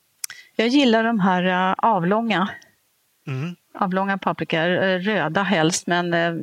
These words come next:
Speaker 1: jag har även gula då. Så jag skördar både gula och gröna och röda. Och, eh, eftersom jag sparar frön och får frön från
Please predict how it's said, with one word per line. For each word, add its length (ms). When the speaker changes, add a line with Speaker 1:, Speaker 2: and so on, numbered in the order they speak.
Speaker 1:
jag 180
har 140
även 300
gula 360
då. 200
Så 160
jag 200
skördar 300
både 200
gula 340
och 80
gröna 340
och 60
röda. 380
Och, 380
eh, 180
eftersom 600
jag 300
sparar 760
frön 500
och 120
får 420
frön 480
från 380